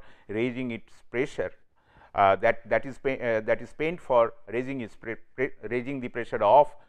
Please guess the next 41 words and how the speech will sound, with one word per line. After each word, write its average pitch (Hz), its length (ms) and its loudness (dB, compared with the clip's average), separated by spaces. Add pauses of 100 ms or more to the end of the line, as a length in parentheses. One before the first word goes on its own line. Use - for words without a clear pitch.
(280)
uh, 104 160 2 (120)
air. 139 320 4 (400)
So, 151 80 -4
part 170 300 8
of 190 160 2
it 156 140 -2 (140)
is 127 160 -14
converted 123 560 -2
into 113 200 -10
thermal 85 360 -6
energy 92 380 -10 (440)
and 127 140 2
obviously 143 560 2
that 107 200 4
is 98 140 -8
a 95 60 -6
potential 110 520 -6
loss 110 320 4 (680)
and 120 260 -4 (440)
that 117 280 2
gives 175 460 -8
a 113 80 -12
scope - 360 -8
of 104 160 -4
recovery. - 500 -14 (380)
But 170 200 2
we 208 160 -2
will 226 200 -4
see, 208 500 -2 (240)
though 180 280 8
the 208 120 -4
percentage 202 600 0
has 165 200 0
been 165 200 -6
shown, 214 460 6
this 160 220 -4
is 165 160 -8
not 175 340 2
the 190 80 -8
total 170 320 -4
picture. 127 640 0